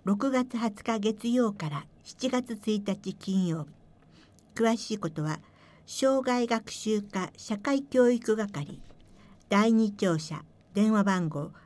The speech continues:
八二三二九九番へ。アイヌ文様刺繍講座、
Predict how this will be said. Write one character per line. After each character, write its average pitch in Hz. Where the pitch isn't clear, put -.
八 208
二 233
三 277
二 254
九 247
九 233
番 147
へ。 139
ア 233
イ 302
ヌ 294
文 277
様 269
刺 254
繍 247
講 196
座、 147